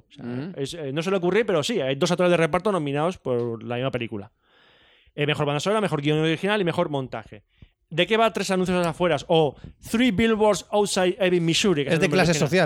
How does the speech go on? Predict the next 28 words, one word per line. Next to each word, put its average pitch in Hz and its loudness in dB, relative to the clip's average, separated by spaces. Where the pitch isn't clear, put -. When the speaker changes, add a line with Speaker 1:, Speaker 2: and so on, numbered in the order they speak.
Speaker 3:
sociales. - -18
Speaker 1:
No. 156 -2
Speaker 3:
¿No? 233 0
Bueno. 151 0
Speaker 1:
Eh, 175 4
está 180 0
ambientada, 175 2
no 156 0
sé 151 -4
si 165 -6
es 151 -6
en 147 -2
la 143 -2
época 131 -4
actual 143 0
o 143 0
hace 131 -6
uno, 127 -2
o 127 -2
en 123 -4
los 123 -4
años 139 -2
venideros, 127 -4
hasta 120 -10
ahora. 240 -4
¿Y 196 -2
qué 196 -4
ocurre? 165 -2